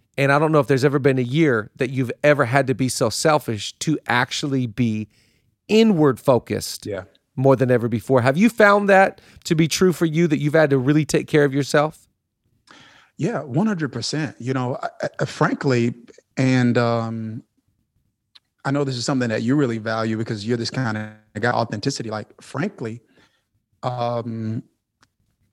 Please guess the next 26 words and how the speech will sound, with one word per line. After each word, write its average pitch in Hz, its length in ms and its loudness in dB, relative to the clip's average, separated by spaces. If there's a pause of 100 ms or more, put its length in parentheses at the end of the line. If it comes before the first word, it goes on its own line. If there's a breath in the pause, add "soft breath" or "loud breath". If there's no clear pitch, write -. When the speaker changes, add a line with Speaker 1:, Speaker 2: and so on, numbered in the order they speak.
(340)
Speaker 2:
so, 156 220 2
you 147 140 2
know, 147 100 2
I'm 143 140 2
doing 143 260 6
this 139 240 4
podcast 127 640 0
now, 123 240 2
but 117 100 -2
for 131 80 0
the 123 100 2
last 139 320 0
few 151 160 0
weeks, - 380 -4 (460)
I've 151 100 2
been 180 120 0
kinda 127 320 0 (200)
off 151 140 0
the 131 80 -4
grid 135 220 0
a 113 40 -4
bit. - 340 -8 (1200 loud breath)
And 135 220 4
it 123 100 4
wasn't 165 440 0
just, 151 320 -4